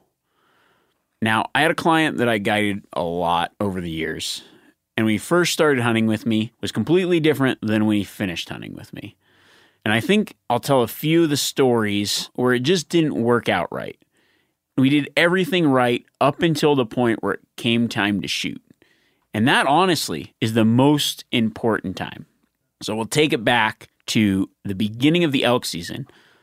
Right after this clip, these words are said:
the end of October, about six years ago, in the Montana wilds. It's day four of the hunt. We've seen bulls,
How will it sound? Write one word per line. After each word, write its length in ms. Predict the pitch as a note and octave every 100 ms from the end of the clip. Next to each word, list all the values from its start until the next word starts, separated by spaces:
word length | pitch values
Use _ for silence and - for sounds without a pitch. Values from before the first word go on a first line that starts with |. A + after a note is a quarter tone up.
| _
the 180 | G2+ - _
end 240 | C#3+ E3 F#3
of 140 | E3
October, 680 | D3+ D3 - F#2+ F2 F#2+ A2+ _ _ _ _ _ -
about 260 | G2+ G2+ -
six 400 | - E3+ - D#3+
years 240 | C#3+ A2+
ago, 380 | G2 F2 E2+ F2+ _ _
in 120 | A#2 G#2+
the 60 |
Montana 520 | G#2 G2+ G2+ A#2+ A#2
wilds. 800 | A2 F#2+ B1+ - - - - - - _ _ _ _ _ _ _ _ _ C3
It's 200 | B2 B2
day 320 | C3 D#3+ F3
four 320 | - B2+ B2+
of 120 | G#2+
the 80 | F2+
hunt. 200 | - - _ _ _ _ _ _
We've 260 | F#2+ A2 A#2+
seen 760 | - - B2+ B2+ C3 D3 - -
bulls, 560 | F2+ F2 F#2 - -